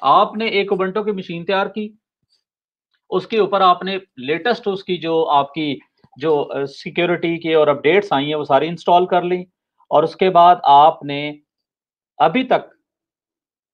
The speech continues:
तीन commands चलाई हैं। ये हमारी तीसरी command है। पहली command थी snap install microstack dash dash dev mode, ठीक है जी। दूसरी थी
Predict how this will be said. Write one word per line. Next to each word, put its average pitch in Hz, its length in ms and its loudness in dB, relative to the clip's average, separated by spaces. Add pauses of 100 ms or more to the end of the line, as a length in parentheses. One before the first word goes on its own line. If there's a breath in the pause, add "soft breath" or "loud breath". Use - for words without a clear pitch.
(520)
तीन 160 220 -6
commands 107 460 -10
चलाई 92 220 -18
हैं। - 240 -20 (380)
ये 147 100 -4
हमारी 151 260 0
तीसरी 135 320 -10
command 104 300 -6
है। 101 60 -6
पहली 180 240 -2
command 185 360 0
थी 208 60 -4
snap 165 380 2 (120)
install 151 600 2 (440)
microstack 143 680 0 (400)
dash 143 200 0 (100)
dash 151 160 -2 (100)
dev 135 140 0 (140)
mode, 117 200 -4 (280)
ठीक 170 160 -12
है 196 80 -4
जी। 185 120 -6
दूसरी 143 360 -6
थी 196 360 -12